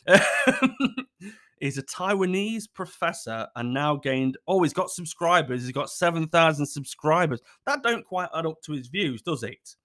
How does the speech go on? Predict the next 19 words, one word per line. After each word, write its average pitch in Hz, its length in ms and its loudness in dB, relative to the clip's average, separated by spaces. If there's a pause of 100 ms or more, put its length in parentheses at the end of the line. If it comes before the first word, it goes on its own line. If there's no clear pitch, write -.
(800)
So - 140 -10
someone's, 214 460 0
someone's 214 300 -2
telling 156 380 2
me 139 240 0
that 123 140 -4
he's 151 220 0
being 135 280 0
found 143 380 -2
for 135 120 -6
all 147 120 0
the 131 100 -2
wrong 139 260 0
reasons. 113 580 -2
Someone 139 220 -2
sat 117 240 -8
there 117 120 -12
going, 107 200 -16
"Oh, 135 260 -14